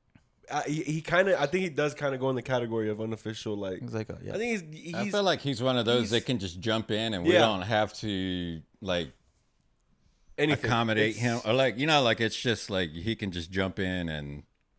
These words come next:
Speaker 1: and flow
Speaker 3: Keep
Speaker 1: with
Speaker 3: it
Speaker 1: it.
Speaker 3: going,
Speaker 1: Yeah.
Speaker 3: yeah.
Speaker 1: I agree. I guess he could be an unofficial. And it's funny we bring that up 'cause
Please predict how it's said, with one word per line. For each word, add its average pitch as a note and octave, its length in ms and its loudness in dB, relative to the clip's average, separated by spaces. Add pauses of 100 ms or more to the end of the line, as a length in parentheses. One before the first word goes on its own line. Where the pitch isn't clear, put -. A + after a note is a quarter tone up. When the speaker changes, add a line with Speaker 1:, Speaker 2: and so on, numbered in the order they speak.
(160)
Speaker 1:
and A2 80 -10
flow B2+ 180 4
Speaker 3:
Keep A2+ 100 4
Speaker 1:
with G#2 100 -2
Speaker 3:
it - 20 -6
Speaker 1:
it. - 20 -8
Speaker 3:
going, D#2 380 0
Speaker 1:
Yeah. A#2+ 140 2
Speaker 3:
yeah. A2 140 0 (300)
Speaker 1:
I C#3+ 120 0
agree. A#2 320 -2
I D3 100 0
guess F#3+ 220 0
he F3+ 80 -6
could C#3 260 -4
be C3+ 120 0
an B2 80 0
unofficial. A#2+ 440 -6
And D#3 80 2
it's D#3+ 120 0
funny F#3 240 4
we C3 140 -2
bring C3+ 240 -6
that B2+ 100 2
up B2+ 100 0
'cause B2 180 -6